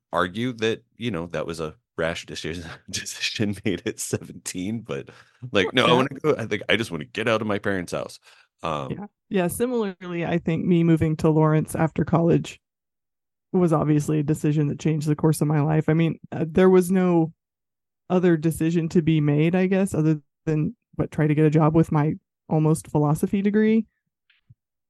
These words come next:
Speaker 2: That's not gonna happen <laughs> 'cause I knew I wanted to work in music, so I moved to Lawrence and was just like, "I don't know, I'll figure it out." And I did for a while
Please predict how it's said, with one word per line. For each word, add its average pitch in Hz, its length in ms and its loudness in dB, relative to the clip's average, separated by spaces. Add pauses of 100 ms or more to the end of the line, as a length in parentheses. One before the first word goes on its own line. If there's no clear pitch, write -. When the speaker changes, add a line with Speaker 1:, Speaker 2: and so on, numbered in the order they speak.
Speaker 2:
That's 165 260 -2
not 156 180 0
gonna 147 160 -2
happen 160 420 0
<laughs> - 20 4
'cause 185 260 2
I 185 120 6
knew 214 160 8
I 190 120 6
wanted 185 220 4
to 175 60 4
work 170 200 2
in 160 100 2
music, 156 340 2
so 156 200 0
I 151 80 2
moved 151 240 0
to 165 80 2
Lawrence 151 400 0
and 160 80 -2
was 160 140 -2
just 156 140 -2
like, - 140 -2
"I - 60 0
don't 349 120 2
know, 214 120 8
I'll 220 80 6
figure 233 340 4
it 240 60 6
out." 208 320 2
And 160 160 2
I 175 80 4
did 170 320 4 (320)
for 208 100 0
a 175 80 0
while 185 460 2